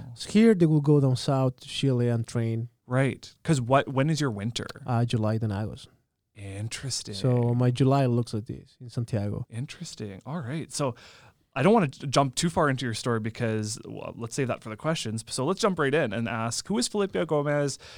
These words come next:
Speaker 2: Give me some background on who you are so we can better understand your story.
Speaker 1: Uh, Felipe Gomez. Um, I like to say my accent come from Murcia,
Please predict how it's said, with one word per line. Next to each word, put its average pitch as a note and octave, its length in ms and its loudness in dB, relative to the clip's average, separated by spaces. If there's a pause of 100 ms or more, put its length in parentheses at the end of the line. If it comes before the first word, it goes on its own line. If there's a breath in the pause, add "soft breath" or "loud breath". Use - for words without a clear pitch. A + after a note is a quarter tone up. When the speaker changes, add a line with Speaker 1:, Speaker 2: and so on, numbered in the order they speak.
(160 loud breath)
Speaker 2:
Give D#3+ 140 4
me E3 100 4
some C3+ 200 2
background B2+ 520 0
on A2+ 80 -4
who B2+ 100 0
you C3+ 120 2
are D3+ 120 2
so B2 120 -4
we A#2 60 -2
can A#2+ 100 -4
better A#2 200 -2
understand A#2+ 380 -8
your C3+ 80 -8
story. C3+ 140 4
Speaker 1:
Uh, C#3 180 6 (420)
Felipe D3+ 180 4
Gomez. E3 600 4 (140)
Um, B2 360 0
I C3+ 40 2
like C#3+ 220 6
to D#3 80 0
say - 240 4
my D3+ 160 6
accent C#3+ 440 2
come C3+ 140 2
from C3 200 0
Murcia, C3 500 2